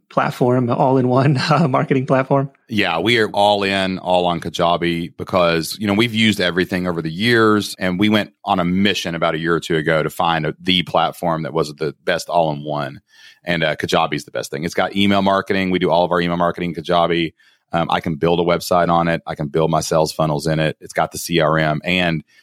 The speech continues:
Speaker 2: it's got the best membership backend that we've found. It's got everything you need to host your courses, everything you need to run your forums and your community. Just everything you need is inside of it. So that's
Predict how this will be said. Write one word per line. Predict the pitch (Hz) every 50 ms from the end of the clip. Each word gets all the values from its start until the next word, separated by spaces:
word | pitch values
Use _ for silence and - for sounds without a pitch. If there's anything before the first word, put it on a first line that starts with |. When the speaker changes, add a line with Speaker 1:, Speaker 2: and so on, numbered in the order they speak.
| _ _
Speaker 2:
it's | - 95 - -
got | 104 95 90 -
the | -
best | 82 73 - 101 95 87 - - 87
membership | 90 87 87 82 82 78 - 82 69
backend | 71 82 80 78 - - 80 73 71
that | 67 64
we've | 71 71
found. | - - - 55 50 50 - _ _ _ _ _ _ _
It's | - -
got | - 80 71 -
everything | - 85 85 82 90 87 85
you | 82
need | 85 85 85 80
to | 80 78
host | 87 82 78 -
your | - 78
courses, | - - 110 104 98 - - 98 92 87 -
everything | - 85 82 82 85
you | 85 82
need | 82 82
to | 80 80
run | 80 82 82
your | 80 73
forums | - - 95 92 90 90 90 78
and | 82
your | 85 80
community. | - - 85 87 87 87 82 82 82 80 80 78 - _ _ _ _ _ _ _ _ -
Just | - 101 -
everything | - - 110 110 104 98 92
you | 85
need | 85 85 85
is | 80 73
inside | 78 73 71 - 82 76 78 80
of | 90 95
it. | 110 117 - -
So | - - 92 85
that's | 87 98 95 -